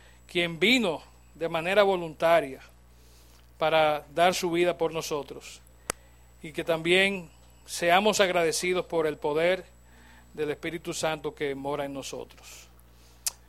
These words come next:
Vamos a orar. Señor, te damos gracias por este momento que nos has permitido compartir, aprendiendo un poco más de tu palabra, Señor, aprendiendo quién tú eres en tu esencia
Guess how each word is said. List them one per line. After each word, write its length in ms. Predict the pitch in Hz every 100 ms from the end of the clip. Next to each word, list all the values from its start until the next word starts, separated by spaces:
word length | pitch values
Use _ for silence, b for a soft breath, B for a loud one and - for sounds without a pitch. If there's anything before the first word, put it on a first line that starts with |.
| B B B B _ - _ _ _ -
Vamos 320 | 165 185 170
a 60 |
orar. 320 | 151 139 127 -
Señor, 460 | 170 185 226 240
te 80 | 214
damos 240 | 196 202
gracias 680 | 180 190 196 208 202 - - -
por 160 | 165
este 280 | 165 180 170
momento 460 | 160 156 185 185 170
que 80 |
nos 200 | 156 151 160
has 80 |
permitido 440 | 170 156 147 160 165
compartir, 600 | 165 151 143 175 185 196 b b b b b
aprendiendo 460 | - 175 180 208 226
un 60 |
poco 260 | 214 214 196
más 160 | 185
de 120 | 180 180
tu 120 | 175
palabra, 440 | 165 170 175 175
Señor, 340 | 170 165 165 170
aprendiendo 420 | 151 165 180 175
quién 260 | 185 202 196
tú 220 | 202 175
eres 500 | 160 131 - - - - b b b b
en 140 | 175
tu 120 | 170 156
esencia 600 | - 180 208 - 202